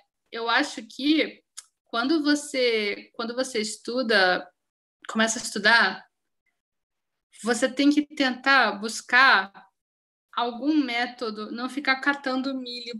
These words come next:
por aí, sabe? Tenta pegar um método e seguir um método. Te-, é, se você, é, não tem como entrar em algum curso,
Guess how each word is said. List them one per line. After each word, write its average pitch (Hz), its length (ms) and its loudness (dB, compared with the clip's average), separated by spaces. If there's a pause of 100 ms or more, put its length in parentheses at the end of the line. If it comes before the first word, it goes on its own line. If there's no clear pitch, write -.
por 254 100 -2
aí, 226 380 4 (140)
sabe? 196 500 -2 (640)
Tenta 294 320 4 (260)
pegar 233 340 2
um 233 160 -6
método 233 460 -4
e 262 40 -6
seguir 220 440 -6
um 214 80 -4
método. 202 720 -4 (800)
Te-, 226 80 2
é, 214 180 4
se 214 160 0
você, 233 340 2 (240)
é, 202 720 2 (640)
não 233 180 -8
tem 247 220 -8
como 220 580 -2
entrar 214 380 2
em 202 100 -2
algum 190 320 -6
curso, 226 760 -4